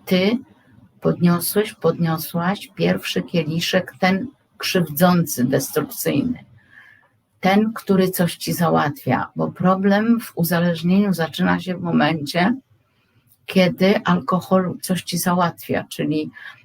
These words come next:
na samotność, na złość, na gniew, czy re-, regulowanie uczuć.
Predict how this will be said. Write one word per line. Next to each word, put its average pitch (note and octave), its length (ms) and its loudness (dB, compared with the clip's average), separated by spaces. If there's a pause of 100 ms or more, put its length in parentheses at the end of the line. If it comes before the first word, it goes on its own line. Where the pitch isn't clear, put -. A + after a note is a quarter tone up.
(120)
na F3+ 280 4
samotność, E3+ 960 0
na F#3 200 4
złość, D#3+ 520 -2
na F3 140 2
gniew, E3 340 -6
czy F3+ 140 -4
re-, E3+ 400 0
regulowanie E3 760 0
uczuć. - 560 -10